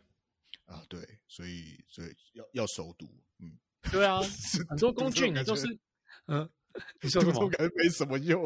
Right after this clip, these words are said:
Speaker 1: 啊。
Speaker 2: 不会啦，你就是哪一天你就是有，我跟你讲，书到用时方恨少，就是这种时候。
Speaker 1: 哦，你是说哪天真的有什么僵尸入侵就对了？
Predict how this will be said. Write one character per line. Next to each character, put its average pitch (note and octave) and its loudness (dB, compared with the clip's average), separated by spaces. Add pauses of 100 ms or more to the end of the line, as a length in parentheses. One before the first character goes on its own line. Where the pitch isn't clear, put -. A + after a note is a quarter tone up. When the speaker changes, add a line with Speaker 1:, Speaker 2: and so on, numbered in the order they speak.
(120)
Speaker 1:
啊。 A#2 -4 (480)
Speaker 2:
不 C#3+ -4
会 G3+ 6
啦， D3 6
你 G3+ -2
就 D4 -2
是 D#4 -4
哪 A3+ 2
一 C4 -2
天 C#4 -4
你 E3+ -2
就 A#3+ -4
是 C4 -4
有， F3+ 0
我 A#2 -8
跟 E3 -6
你 E3 -8
讲， C#3+ -10
书 F3 -4
到 D3 8
用 B2+ 0
时 A2+ -4
方 B2 -2
恨 C3+ 0
少， - -6
就 A#2+ -8
是 G#2+ -8
这 A2+ -10
种 F#2 -16
时 - -10
候。 - -20 (1080)
Speaker 1:
哦， A#2+ -2 (140)
你 A2 -8
是 A2 -8
说 B2 -2 (260)
哪 F2+ -6
天 B2 -4
真 C#3+ -4
的 B2 -8
有 F#2 -10
什 F2+ -14
么 G#2+ -8
僵 D3 0
尸 D3+ 0
入 C#3 -2
侵 A#2+ -4
就 A2+ -8
对 A2+ -10
了？ G#2 -10